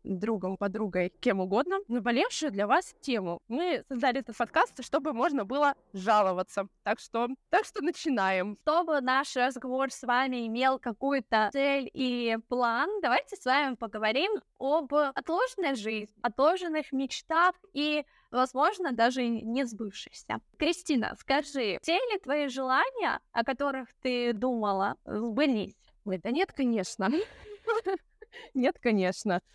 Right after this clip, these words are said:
Speaker 1: А, большинство просто, там, знаете, как, э, формат,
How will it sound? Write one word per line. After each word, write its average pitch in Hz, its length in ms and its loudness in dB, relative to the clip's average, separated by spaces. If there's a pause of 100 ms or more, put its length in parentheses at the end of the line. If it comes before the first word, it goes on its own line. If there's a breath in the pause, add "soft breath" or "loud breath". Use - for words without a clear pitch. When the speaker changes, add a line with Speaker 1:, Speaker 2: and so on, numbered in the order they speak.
(160)
Speaker 1:
А, 214 200 4
большинство 254 680 0
просто, 233 760 0 (120)
там, 190 240 -4
знаете, 240 360 0
как, - 300 -4
э, 190 220 2 (460)
формат, 254 500 2